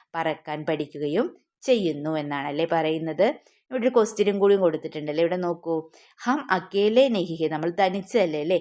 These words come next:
ഇസ്കി പ്രാസംഗികത കാ പർ വിചാർ പ്രകട് കരേം. ഹർ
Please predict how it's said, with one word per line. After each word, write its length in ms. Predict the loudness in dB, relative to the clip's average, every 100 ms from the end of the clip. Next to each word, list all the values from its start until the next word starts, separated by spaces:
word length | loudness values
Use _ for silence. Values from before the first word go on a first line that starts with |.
| -2 _ -12
ഇസ്കി 360 | -12 -10 -10
പ്രാസംഗികത 920 | -2 0 0 0 -2 -4 -6 -4 -2 -4
കാ 220 | -4 -6
പർ 220 | -4 -4
വിചാർ 440 | -2 -4 -2 -2 -2 -6
പ്രകട് 440 | -8 -6 -8 -8 -6 -6
കരേം. 360 | -4 -6 -8 -12 _ _ _ _ _ _ _ _ _ -2
ഹർ 160 | 0